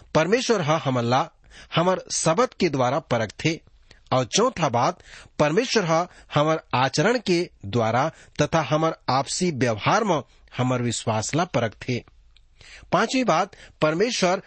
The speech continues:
भला काम के द्वारा हमर विश्वास ला परखथे। छठवीं बात, परमेश्वर हमर जुबान के द्वारा, हमर जीभ के द्वारा हमर विश्वास ला परखथे। प्रभु के दास याकूब ह ये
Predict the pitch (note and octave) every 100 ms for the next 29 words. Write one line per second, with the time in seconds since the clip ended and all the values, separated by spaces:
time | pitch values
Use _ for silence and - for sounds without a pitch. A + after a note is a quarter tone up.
0 | - G#2+ - E3 A3 A3 E3 F#3+ A3 F#3+
1 | D3+ B2+ B2 D3 C3+ C3 B2 A2+ - G#2
2 | A2 - F3+ - A#2 A2 - C3 - -
3 | _ _ - - - - G#3+ C4 G3+ F3
4 | - - - D#3 F#3 B3 B3+ F3+ F#3+ -
5 | - - F3+ G3+ - A2 B2+ B2+ E3+ B3
6 | A#3+ G3 C#3 B2+ C#3 F3 _ _ - E3
7 | F3+ C#3+ C3 A#3+ - F3+ C3 B2 D3 F3
8 | - - C#3+ D3 C3+ A#2+ - A2 G#2+ -
9 | F#3 - B2 A2+ - B2+ - _ _ -
10 | _ - - - F3+ G#3 B3 G3 B2+ C#3
11 | D3+ - - A#2 A#2 A2 - G#3 E3 D3
12 | - - C3 D3+